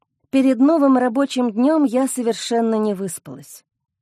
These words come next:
Виной всему была огромная коробка конфет, которую я обнаружила в шкафу и не могла от неё оторваться, пока не уничтожила всю шоколадную армию. А ведь когда съешь сладкого, хочется ещё и ещё.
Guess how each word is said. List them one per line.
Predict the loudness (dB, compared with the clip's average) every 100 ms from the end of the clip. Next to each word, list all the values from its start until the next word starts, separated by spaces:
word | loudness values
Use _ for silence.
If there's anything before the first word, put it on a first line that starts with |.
| -12
Виной | -4 0 0 -2
всему | -4 -4 -2 0
была | 0 0 0
огромная | 0 -2 -2 2 2 2
коробка | 0 0 -2 -6
конфет, | -2 -2 -2 -6 -12 -14 _ _ _ -20 _
которую | -4 0 2 2 0
я | 0 0
обнаружила | 2 0 0 -2 -2
в | -4
шкафу | -4 -4 -4 -8 -10 -4
и | -2
не | 0
могла | 0 0 0 -2
от | -2
неё | -2 0
оторваться, | -2 -2 -4 -4 -6 -8 -16 -20 _ _ _ _ _ _ -4
пока | -2 2 4
не | 4
уничтожила | 4 2 -2 -2 0 0 -2
всю | -2 -4
шоколадную | -4 -2 0 0 0 2 0 0
армию. | -4 -6 -8 -12 -14 _ _ _ _ _
А | 0
ведь | 0 0
когда | -2 -2 -2
съешь | -2 -2 -4
сладкого, | -2 -2 -2 -4 -6 -6
хочется | -4 -4 -6 -8 -6
ещё | -6 -4 -2
и | 0 -2
ещё. | -6 -8 -8